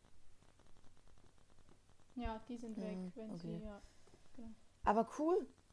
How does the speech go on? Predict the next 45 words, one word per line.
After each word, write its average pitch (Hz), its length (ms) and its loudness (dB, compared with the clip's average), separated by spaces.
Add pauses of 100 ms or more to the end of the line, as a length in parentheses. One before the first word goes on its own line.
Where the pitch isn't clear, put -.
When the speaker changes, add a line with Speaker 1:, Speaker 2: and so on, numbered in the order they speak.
Speaker 2:
Ich 208 160 0
mein, 220 180 4
Europa 254 360 6
League, 220 360 4
Dortmund, 214 380 4
das - 360 0 (140)
sieht 202 220 2
man 254 100 4
sich 233 140 -2
bestimmt 247 260 0
auch 240 140 6
mal 226 140 2
gerne 196 240 0
an. 190 200 2 (180)
Aber, 233 340 6 (1300)
ja, 208 340 0 (320)
<laughs> - 300 -12
nicht 254 160 8 (420)
so 202 280 -2
cool, 196 180 2
ganz 180 200 -4
ehrlich. 180 360 0
Aber 196 220 0 (440)
wenn 233 180 4
sie 240 60 0
es 240 60 -2
noch 226 120 4
schaffen, 262 540 2 (600)
also 208 260 6
höchstwahrscheinlich 220 560 6
nicht, 254 260 8
aber 214 160 10
dann 208 140 8
fresse 214 360 -2
ich 202 40 4
echt - 180 0
einen 196 120 0
Besen. 196 260 6
Das 175 140 -2
wär, - 80 2
also, 190 180 -2
das - 260 0
wär 202 140 2
zu - 220 4
krank. 208 420 -4